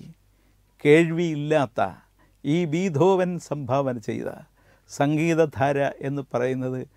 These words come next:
ലെനിനെപ്പോലും വീഴ്ത്തിക്കളഞ്ഞതാണ്. ഇതെല്ലാം കഴിഞ്ഞ് ലെനിൻ പറയുന്നത്, "ഞാനിത് ഒരുപാട് കേട്ടാൽ ഒരുപക്ഷെ എൻ്റെ ഉത്തരവാദിത്വം ഞാൻ മറന്നുപോകും. അതുകൊണ്ട് ഇത്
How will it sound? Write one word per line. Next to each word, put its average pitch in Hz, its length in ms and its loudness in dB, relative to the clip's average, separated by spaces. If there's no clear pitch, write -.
ലെനിനെപ്പോലും 226 1040 6
വീഴ്ത്തിക്കളഞ്ഞതാണ്. 160 1040 -2
ഇതെല്ലാം 170 480 8
കഴിഞ്ഞ് 165 340 2
ലെനിൻ 151 340 -2
പറയുന്നത്, 135 520 -2
"ഞാനിത് 190 460 4
ഒരുപാട് 170 500 0
കേട്ടാൽ 117 480 -2
ഒരുപക്ഷെ 139 480 0
എൻ്റെ 160 340 0
ഉത്തരവാദിത്വം 139 840 2
ഞാൻ 113 180 -4
മറന്നുപോകും. 107 520 -8
അതുകൊണ്ട് 143 400 6
ഇത് 196 220 4